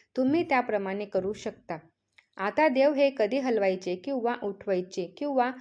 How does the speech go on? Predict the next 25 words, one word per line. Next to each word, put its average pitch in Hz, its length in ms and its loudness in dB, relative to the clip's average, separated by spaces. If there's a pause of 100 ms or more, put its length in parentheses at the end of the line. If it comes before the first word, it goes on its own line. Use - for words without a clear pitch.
(260)
देवपूजा 240 540 4
कधी 220 300 0
करायची? 180 540 -4 (460)
तर 311 160 6
बघा, 208 320 2 (400)
देव 254 260 4
हे 277 200 0
नवमीच्या 226 680 0
दिवशी 240 360 0
नाही 226 380 -2
तर 240 200 2
दशमीच्या 214 560 -2
दिवशी 233 400 -4
म्हणजेच 247 540 0 (320)
दसऱ्याला 214 500 2
देव 233 220 2
हलवायचे 190 560 0
आहेत 202 300 -4 (380)
आणि 233 280 0
जे 262 180 2
देव 233 240 2
आपण 220 460 -2
पानांवर 208 540 0
बसवलेले 208 640 0
असतात 240 400 -2